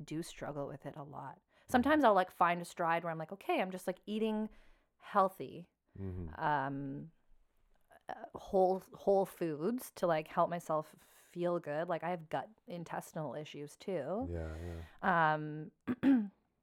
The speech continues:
Speaker 1: but that addiction, man, like, the sugar addiction,
Speaker 2: Yeah.
Speaker 1: it's real. It is real. Carb addiction is real.
Speaker 2: Mm.
Speaker 1: And I have it.
Speaker 2: Really?
Speaker 1: And I think it stems from my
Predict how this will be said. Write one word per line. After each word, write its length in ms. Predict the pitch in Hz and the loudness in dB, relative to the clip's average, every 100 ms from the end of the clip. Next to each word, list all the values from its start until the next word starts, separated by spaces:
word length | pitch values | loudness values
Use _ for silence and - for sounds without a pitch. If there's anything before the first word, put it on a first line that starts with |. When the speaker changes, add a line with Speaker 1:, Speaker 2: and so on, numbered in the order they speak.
| _ _ _ - | _ _ _ -12
Speaker 1:
but 160 | - 180 | -8 0
that 160 | 196 196 | 2 2
addiction, 600 | 180 196 240 - 214 180 | 2 2 2 2 0 2
man, 280 | 165 165 170 | 2 4 2
like, 160 | 156 | -2
the 60 | - | -6
sugar 480 | - - 254 247 233 | -2 6 6 6 2
addiction, 720 | 170 175 170 - 156 135 135 | 2 0 -2 -2 -2 -4 -6
Speaker 2:
Yeah. 260 | 76 76 - - | -4 -4 -6 -10
Speaker 1:
it's 200 | - - - | -12 -14 -12
real. 480 | 233 330 349 - - _ - - | -4 0 0 0 -4 _ -20 -10
It 160 | 262 302 | -2 2
is 200 | 320 240 | 2 2
real. 420 | 196 226 320 240 - | 0 6 8 8 2
Carb 460 | - 208 220 262 | 4 10 10 10
addiction 460 | 254 214 220 - 220 | 6 2 0 2 0
is 120 | 180 | 0
real. 760 | 165 156 165 214 254 196 147 - 95 | -6 -6 -2 2 6 6 4 -6 -8
Speaker 2:
Mm. 440 | 95 107 101 82 - | -4 -2 -2 -6 -10
Speaker 1:
And 100 | 160 | -2
I 200 | 175 214 | 4 4
have 400 | 196 165 170 160 | 4 2 4 4
it. 200 | 127 131 - _ _ _ - | -2 -12 -18 _ _ _ -14
Speaker 2:
Really? 320 | 90 104 104 - - | -10 -8 -8 -10 -6
Speaker 1:
And 120 | 190 | -4
I 20 | |
think 220 | - 269 | 0 0
it 80 | 302 | 0
stems 320 | - 180 190 | -4 -6 -4
from 120 | - | -2
my 100 | 180 | -4